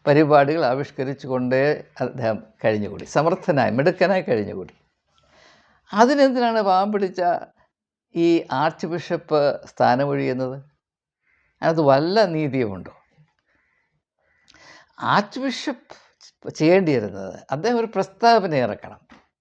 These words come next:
"എനിക്ക് ഈ കാര്യം അറിയാമായിരുന്നു, ഞാൻ ഇതിനെതിരെ ഒരു നിലപാടെടുത്തില്ല. കാരണം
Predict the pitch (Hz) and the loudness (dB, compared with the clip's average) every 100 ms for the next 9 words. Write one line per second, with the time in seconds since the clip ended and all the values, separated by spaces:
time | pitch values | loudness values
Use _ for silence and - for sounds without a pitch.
0 | _ _ _ _ _ _ _ _ _ _ | _ _ _ _ _ _ _ _ _ _
1 | _ _ _ _ _ _ - 185 214 269 | _ _ _ _ _ _ -4 2 2 2
2 | - 220 220 - 196 208 151 127 151 - | 0 0 0 -2 -4 2 2 2 0 -4
3 | 110 113 110 101 87 82 78 - _ _ | -2 -2 -4 -6 -10 -12 -16 -20 _ _
4 | _ _ _ _ _ _ _ _ _ _ | _ _ _ _ _ _ _ _ _ _
5 | _ _ _ _ - 175 196 233 226 180 | _ _ _ _ -12 0 4 4 2 0
6 | 170 147 143 143 156 131 123 120 117 127 | 0 0 0 2 0 0 -2 -2 0 0
7 | 110 107 101 98 95 101 - 92 95 104 | 0 -4 -6 -4 -4 -4 -6 -8 -8 -2
8 | 147 | 0